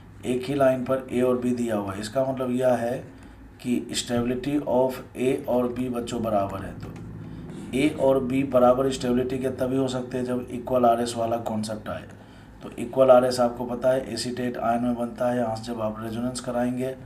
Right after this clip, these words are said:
तो सीएच थ्री सी double bond O और यहाँ पर बनेगा ओ माइनस। तो ये दोनों equal आरएस है बच्चों, तो यही हो जाएगा इसका correct answer।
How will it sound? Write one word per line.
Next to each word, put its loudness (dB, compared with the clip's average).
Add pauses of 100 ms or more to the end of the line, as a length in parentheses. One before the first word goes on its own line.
(440)
तो -8
सीएच 0
थ्री -2
सी -4
double -4
bond -2
O -4
और -2
यहाँ 2
पर -4
बनेगा -2 (140)
ओ -4
माइनस। -8 (760)
तो -10
ये 2
दोनों 2
equal 6
आरएस 8
है -2
बच्चों, -4
तो -6 (140)
यही -2
हो -4
जाएगा -10
इसका -14
correct -16
answer। -16